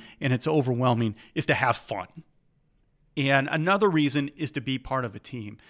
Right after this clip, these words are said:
So think back to those times when you were a kid playing sports and the relationships that you made. I know some of the best friends that I made were just a result of playing sport.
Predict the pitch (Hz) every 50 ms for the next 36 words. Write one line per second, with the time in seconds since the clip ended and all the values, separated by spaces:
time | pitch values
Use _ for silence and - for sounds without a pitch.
0 | - - - - - - - - 247 - - 285 277 233 202 214 202 196 190 -
1 | - 180 151 156 170 170 - - 147 147 147 147 143 151 139 - 135 131 127 127
2 | 127 131 - - _ _ 165 147 214 240 226 185 151 - - - 135 113 101 -
3 | - 120 110 107 110 - - - - 117 110 117 - - - - - - 175 160
4 | 160 156 160 156 160 180 175 - 185 160 - - 160 156 - - - - - 139
5 | 135 - - 135 147 147 127 117 110 104 101 - - 156 175 160 - - 151 139
6 | 123 113 101 - _ _ - 156 156 - - - 151 139 135 123 - 131 120 -
7 | 131 135 139 123 110 107 107 113 107 117 131 143 135 - 180 185 - - 175 165
8 | 147 117 127 120 123 135 - - 139 - - - 143 139 143 147 - - - 214
9 | 220 160 - - _